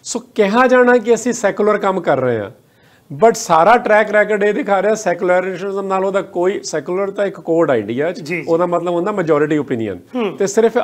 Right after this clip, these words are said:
Speaker 1: ਅੱਜ ਐਡਮਿਨਿਸਟ੍ਰੇਸ਼ਨ ਨਹੀਂ ਇਹ ਕਰ ਰਹੀ, ਪੁਰਾਣੀਆਂ ਨੈਸ਼ਨਲ ਕਾਂਗਰਸ ਵੀ ਇਹੀ ਕਰਦੀ ਸੀ।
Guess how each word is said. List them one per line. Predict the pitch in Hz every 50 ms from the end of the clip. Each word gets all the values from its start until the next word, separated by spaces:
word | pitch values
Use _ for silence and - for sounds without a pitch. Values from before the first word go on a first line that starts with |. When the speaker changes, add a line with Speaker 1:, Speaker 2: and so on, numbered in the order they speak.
| - 170
Speaker 1:
ਅੱਜ | 202 196 220
ਐਡਮਿਨਿਸਟ੍ਰੇਸ਼ਨ | 214 214 214 202 - 208 190 196 208 208
ਨਹੀਂ | 220 226 240
ਇਹ | 226 202 -
ਕਰ | 170 139 123
ਰਹੀ, | 123 143 180 226 240 - - _ _ _ _ _ -
ਪੁਰਾਣੀਆਂ | 180 170 175 160 165 180 196 214 226 220
ਨੈਸ਼ਨਲ | 190 170 180 175 - 208 214
ਕਾਂਗਰਸ | 185 202 180 170 190 214 247 233 233
ਵੀ | 285 277
ਇਹੀ | 220 247 233
ਕਰਦੀ | 196 170 156 135 139
ਸੀ। | 123 - 110 87